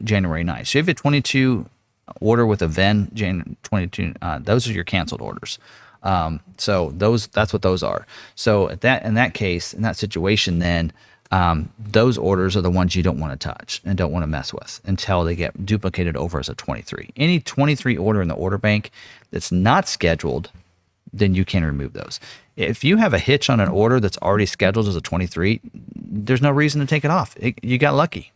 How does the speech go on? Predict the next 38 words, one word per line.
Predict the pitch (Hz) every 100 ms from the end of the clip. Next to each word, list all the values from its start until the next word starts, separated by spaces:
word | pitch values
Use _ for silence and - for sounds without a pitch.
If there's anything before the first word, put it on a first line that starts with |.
| -
It, | 113
it | 107 117
got | 123
scheduled, | - 151 151 -
right? | 82 123 175 - - - -
Um, | 101 90
so | -
there's | 104
no | 104
reason | 95 95 90
to | 80
worry | 78 73
about | 52 58
it. | -
So | 85
at | 76
this | 123
point | - 123 76
in |
time, | 90 95 92
yeah, | 87 101
you | 92 92
could | 123 113
take | 123
it | 120
off | 110
a | 113
twenty-three | 110 101 - 98
order | 90 98 101 73
if | -
it |
hasn't | 92 95 -
been | 87
scheduled, | 80 - 101 123 123
if | -
you'd | 85
like | 87 92
to. | - 113